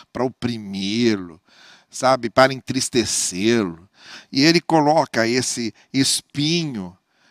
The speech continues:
que o atormentava diante do Senhor, e ele pede ao Senhor, ele ora ao Senhor para que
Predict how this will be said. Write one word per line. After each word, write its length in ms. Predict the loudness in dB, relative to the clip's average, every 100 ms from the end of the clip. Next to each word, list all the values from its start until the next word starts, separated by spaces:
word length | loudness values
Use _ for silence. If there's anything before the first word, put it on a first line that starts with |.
| _
que 120 | -4
o 100 | 4
atormentava 1300 | 4 4 2 2 0 -6 -2 0 2 0 -4 -12 -18 _ _ _ _ -14
diante 480 | -6 -2 -2 -4 -6
do 140 | -8
Senhor, 520 | -8 -8 -8 -8 -8
e 120 | -2 0
ele 220 | 0 -2 _ _
pede 400 | 6 8 6 2
ao 100 | -2
Senhor, 600 | -2 -6 -8 -4 -4 0
ele 260 | 0 2 6
ora 280 | 8 8
ao 80 | 4
Senhor 320 | -4 -6 -8
para 200 | -2 -2 0
que 260 | -2 -4